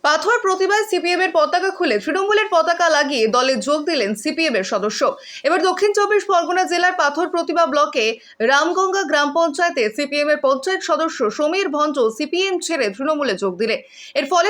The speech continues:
তৃণমূলের শক্তি বৃদ্ধি পেল অঞ্চলে। উল্লেখ্য, রামগঙ্গা গ্রাম পঞ্চায়েতের মোট সদস্য সংখ্যা উনিশ।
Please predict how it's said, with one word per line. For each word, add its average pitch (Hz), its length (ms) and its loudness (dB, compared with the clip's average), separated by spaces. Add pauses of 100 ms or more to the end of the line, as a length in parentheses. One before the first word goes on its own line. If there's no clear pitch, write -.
তৃণমূলের 370 440 0 (100)
শক্তি 330 240 -2 (100)
বৃদ্ধি 294 320 -2
পেল 311 120 0 (160)
অঞ্চলে। 208 320 0 (340)
উল্লেখ্য, 339 280 0 (140)
রামগঙ্গা 294 500 2 (140)
গ্রাম 254 280 2
পঞ্চায়েতের 320 600 0
মোট 240 120 0 (100)
সদস্য 285 300 -2 (140)
সংখ্যা 285 340 0 (440)
উনিশ। 269 260 0